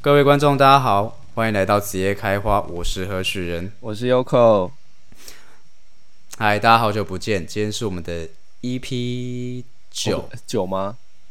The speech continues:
Speaker 1: 九了，
Speaker 2: 哦，
Speaker 1: 我们第九集了。
Speaker 2: 对，九，九，九。
Speaker 1: 我们快要，我们快要两位数了。
Speaker 2: 哇，哇，哇哦。
Speaker 1: 没想到我们可以坚持这么久，我们快历经了一年。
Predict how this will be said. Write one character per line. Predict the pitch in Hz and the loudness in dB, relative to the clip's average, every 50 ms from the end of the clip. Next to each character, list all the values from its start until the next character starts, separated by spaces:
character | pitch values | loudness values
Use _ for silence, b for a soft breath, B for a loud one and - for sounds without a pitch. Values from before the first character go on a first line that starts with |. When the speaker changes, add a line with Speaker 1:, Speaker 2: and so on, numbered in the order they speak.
| - - | -12 -10
Speaker 1:
九 | - - 104 | -8 -4 0
了， | 101 - 98 | 0 2 2
Speaker 2:
哦， | |
Speaker 1:
我 | 92 95 | 2 4
们 | 120 113 | 4 4
第 | 107 101 | 6 4
九 | 101 90 | 4 2
集 | - - | 2 0
了。 | 101 95 | 0 0
Speaker 2:
对， | 90 - | 0 0
九， | 101 95 | -2 -2
九， | 90 - - - | -2 -2 -4 -2
九。 | |
Speaker 1:
我 | - | -2
们 | 127 131 | 0 0
快 | 127 156 156 | 6 8 8
要， | 156 151 139 | 10 10 8
我 | 135 | 6
们 | 127 131 | 4 4
快 | 135 156 | 6 6
要 | 147 151 | 8 8
两 | 143 123 95 101 | 8 6 4 2
位 | 110 110 | 0 0
数 | 101 - - 101 95 85 | -2 -2 -6 -8 -8 -8
了。 | 76 - - - - - | -8 -10 -10 -12 -8 -2
Speaker 2:
哇， | 113 120 131 135 143 143 135 131 | 2 4 6 6 6 6 6 6
哇， | 131 135 135 139 139 131 131 | 6 4 4 4 4 4 4
哇 | 131 131 131 135 135 135 135 | 4 2 2 2 2 2 2
哦。 | 135 127 117 110 104 104 - B B B B B B B B - | 2 2 2 0 -2 -4 -8 B B B B B B B B -4
Speaker 1:
没 | 147 156 | -2 2
想 | 156 160 | 6 6
到 | |
我 | 151 135 | 6 6
们 | 131 | 6
可 | 151 | 2
以 | 143 | 2
坚 | 135 139 135 | 2 2 0
持 | 135 - 123 | 0 -2 -4
这 | 104 120 | -2 -2
么 | 110 104 | -2 -2
久， | 101 - 101 | -4 -4 -4
我 | 85 80 | -4 -4
们 | 92 101 107 | -4 -4 -2
快 | - 135 131 | 0 0 2
历 | 131 135 123 | 2 2 0
经 | - 120 117 | 0 -2 -2
了 | 113 107 | -2 -2
一 | 104 110 | -4 -4
年。 | 104 98 95 82 - - | -4 -4 -6 -8 -10 -10